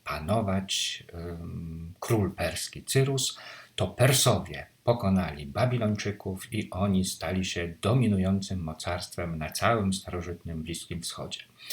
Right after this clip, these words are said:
E, król perski Cyrus, em, jest człowiekiem tolerancyjnym dla podbitych ludów i dlatego pozwala im czcić swoich bogów, natomiast, e, samym Żydom zezwala na powrót do Jerozolimy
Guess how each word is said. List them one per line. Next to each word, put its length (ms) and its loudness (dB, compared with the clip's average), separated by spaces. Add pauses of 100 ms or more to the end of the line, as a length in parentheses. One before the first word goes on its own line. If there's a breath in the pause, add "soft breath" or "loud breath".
(720 loud breath)
E, 180 0
król 420 6
perski 540 0
Cyrus, 720 2
em, 540 -2
jest 200 4
człowiekiem 540 -2
tolerancyjnym 960 2
dla 160 4
podbitych 540 -4
ludów 520 2
i 160 2
dlatego 680 0 (600 loud breath)
pozwala 520 4
im 220 -6
czcić 400 0
swoich 400 4
bogów, 600 -2
natomiast, 720 0
e, 180 -2
samym 600 0
Żydom 520 4
zezwala 760 4
na 80 -4
powrót 680 -2
do 160 -4
Jerozolimy 800 0